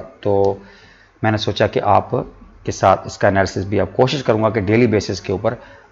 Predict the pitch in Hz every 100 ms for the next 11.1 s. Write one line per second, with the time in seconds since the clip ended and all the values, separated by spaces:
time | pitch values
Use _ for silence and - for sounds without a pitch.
0 | 101 - 117 - 120 127 - 104 107 113
1 | 117 113 110 107 107 113 110 101 101 117
2 | 123 123 131 - 127 127 117 123 120 117
3 | 110 113 104 - 107 - 110 - 104 95
4 | - 107 98 101 95 90 - 98 - 95
5 | 92 - 101 - - - 104 98 90 -
6 | - 92 92 90 87 87 - - - 92
7 | 101 110 131 131 123 110 98 - 90 90
8 | 80 78 73 - - - 101 110 104 107
9 | 101 110 - 135 127 131 - - - 104
10 | 107 107 101 107 107 98 98 - 98 95
11 | 101